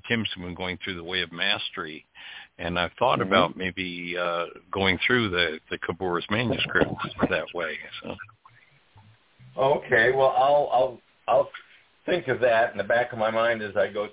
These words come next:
Speaker 2: through it, and, um, and, uh, and of course, some things will leap out for me that may not leap out for everybody else. But, um, uh,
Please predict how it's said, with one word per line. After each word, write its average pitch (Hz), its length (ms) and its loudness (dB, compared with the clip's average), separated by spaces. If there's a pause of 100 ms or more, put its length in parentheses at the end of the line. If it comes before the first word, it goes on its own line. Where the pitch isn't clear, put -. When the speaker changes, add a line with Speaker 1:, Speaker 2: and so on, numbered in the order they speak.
Speaker 2:
through 113 300 4
it, 95 100 0
and, 90 240 -4
um, 85 320 2 (840)
and, 85 380 -6
uh, 80 200 -4 (240)
and 98 140 0
of 104 100 -6
course, 107 260 0 (100)
some 120 180 2
things 107 320 -2
will 90 180 -4
leap 110 240 -8
out 98 320 4
for 95 80 -16
me 98 220 -8
that 90 180 -8
may 95 160 -6
not 95 260 -4 (340)
leap 107 220 -10
out 98 260 4
for 107 80 -4
everybody 90 480 -2
else. 101 300 2 (160)
But, 78 260 -2 (160)
um, 78 420 -6 (840)
uh, 73 260 -12